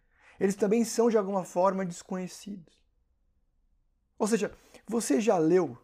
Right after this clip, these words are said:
estudou, pensou ou evitou objetivamente um deles?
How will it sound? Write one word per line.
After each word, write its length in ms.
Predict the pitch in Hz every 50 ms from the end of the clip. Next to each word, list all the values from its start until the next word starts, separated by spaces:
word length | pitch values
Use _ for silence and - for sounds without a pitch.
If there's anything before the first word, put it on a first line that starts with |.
| _ _ _ _ _
estudou, 720 | - 202 196 - - - 170 147 143 160 160 165 220 - - _ _ _ _ _
pensou 640 | 240 240 226 208 208 - - - 175 180 180 165
ou 240 | - 190 208 220 226
evitou 540 | 214 196 214 196 - _ 202 202 196 - -
objetivamente 1200 | - - - 247 254 208 208 185 185 190 - - 202 165 170 156 156 170 190 190 180 - - _ _ _ _ _ _ -
um 180 | 233 226 214
deles? 440 | 170 147 160 170 185 214 - -